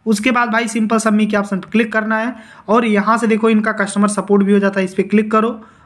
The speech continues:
और यहाँ से इनका मतलब कोई भी प्रॉब्लम होती है यहाँ से आप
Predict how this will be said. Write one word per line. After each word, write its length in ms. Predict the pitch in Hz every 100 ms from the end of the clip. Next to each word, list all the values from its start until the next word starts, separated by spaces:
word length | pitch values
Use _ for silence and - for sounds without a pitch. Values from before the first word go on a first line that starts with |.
| -
और 240 | 196 247 202
यहाँ 280 | 185 185 214
से 140 | 220
इनका 280 | 214 208 214
मतलब 400 | 208 180 202 202 -
कोई 160 | 202
भी 80 | 202
प्रॉब्लम 340 | 196 196 190 196
होती 220 | 196 202
है 60 | 190
यहाँ 140 | 180
से 140 | 185
आप 180 | 185 180